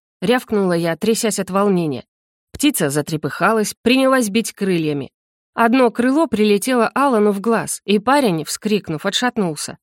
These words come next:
Сова осталась в руках Чеда, и он один не смог ее удержать. Совушка бросилась на пол, на всей скорости помчалась из гостиной в коридор, Экей за ней.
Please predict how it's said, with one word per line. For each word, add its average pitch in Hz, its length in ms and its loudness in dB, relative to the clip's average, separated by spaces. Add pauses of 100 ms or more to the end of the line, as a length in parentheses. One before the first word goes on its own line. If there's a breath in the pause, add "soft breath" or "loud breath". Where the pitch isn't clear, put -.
(200)
Сова 180 320 0
осталась 175 420 -2
в 170 40 -4
руках 180 340 -2
Чеда, 202 420 0
и 196 100 4
он 214 140 6
один 220 320 4
не 214 100 4
смог 226 300 -2
ее 202 180 2
удержать. 175 540 -6 (280)
Совушка 311 440 0
бросилась 240 480 0
на 190 160 0
пол, - 220 -12 (120)
на 202 120 4
всей 185 220 0
скорости 233 460 0
помчалась 185 640 0
из 170 120 -4
гостиной 185 460 0
в - 80 -12
коридор, 202 440 0 (100)
Экей 247 420 2
за 208 160 2
ней. 208 300 0